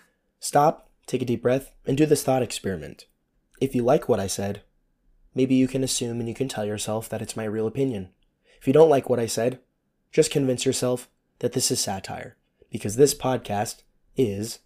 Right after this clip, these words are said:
satire. And this is, of course, a character. Nobody would have these real opinions, would they? Anyway,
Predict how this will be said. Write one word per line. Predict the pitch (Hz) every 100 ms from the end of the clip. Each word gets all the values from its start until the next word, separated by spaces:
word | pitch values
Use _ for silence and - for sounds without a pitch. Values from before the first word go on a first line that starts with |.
| -
satire. | - 104 - - - - - _ _ _ _
And | 139
this | 165 -
is, | 123 120
of | - 139 -
course, | 110 104 -
a | -
character. | 113 95 - - - _ _ _
Nobody | 139 170 147 123
would | 120
have | 117 117
these | 104 139
real | 101 101 101
opinions, | 117 101 104 117 - -
would | 113
they? | 139 143 143 _ _ _ _ _ _ _ _ _ _ _ _
Anyway, | 165 147 95 98